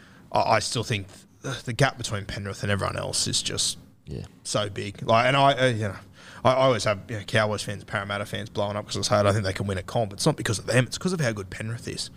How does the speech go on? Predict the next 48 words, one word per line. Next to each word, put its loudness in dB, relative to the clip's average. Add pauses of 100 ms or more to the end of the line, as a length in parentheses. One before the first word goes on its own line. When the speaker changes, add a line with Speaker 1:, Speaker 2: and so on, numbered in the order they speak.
Speaker 2:
Mm. 0
Speaker 1:
Like, -6
you 2
have 2
to -4
be 0
able 0
to -8
beat -6
that 0
team -6
on -10
the -8
big -8
stages. 0 (340)
Cowboys 6
played 2
them -4
a -6
few -4
we-, -2
weeks -2
ago, 2
and 2
I 6
thought 6
they 2
did -2
so 4
well -2
against -4
them. -4 (640)
Cleary 6
was -2
forcing -2
dropouts -2
everywhere, -2
and, -6
and 0
they 4
got 2 (400)
seventy-five 2
percent -4
of -4
them -6
back -2
off -4 (380)
short, 4